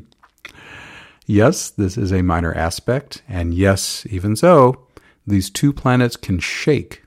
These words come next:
the energetic landscape. This Jupiter-Uranus sesquare, Jupiter twenty Sagittarius, Uranus five Taurus, can catalyze dramatic breakthroughs and quantum leaps, as well as sudden,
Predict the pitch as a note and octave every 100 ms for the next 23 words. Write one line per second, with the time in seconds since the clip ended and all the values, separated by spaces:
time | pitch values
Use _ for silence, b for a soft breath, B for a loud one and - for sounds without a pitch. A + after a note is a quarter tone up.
0 | _ F#2 G2 F2 G2+ F#2+ F#2+ F#2+ E2+ F#2
1 | A2 F#2+ - - - - _ _ _ b
2 | b b b b _ G#2+ G2 F#2 A2 A#2
3 | A2 G2+ G#2 G2 F#2+ F#2 - - F#2+ -
4 | - G#2 D#3 C3+ G2+ F#2+ F#2 F#2+ - -
5 | G#2+ G#2 F#2+ - G2 F#2+ F#2 - G2 B2+
6 | D#3 - F2 F#2 F#2+ F2+ - - - F#2
7 | E2+ - C3 C#3 C3+ - B B B B
8 | - G#2 - G2+ F#2+ F2+ F2 - F#2+ F2
9 | F2 - A2 C#3 - D3 C#3 B2+ F2+ -
10 | A2 F#2 F2+ G2+ D#3+ E3+ - - F#2+ G2
11 | A2+ B2 F#2+ E2 - - C#3+ B2+ E2 E2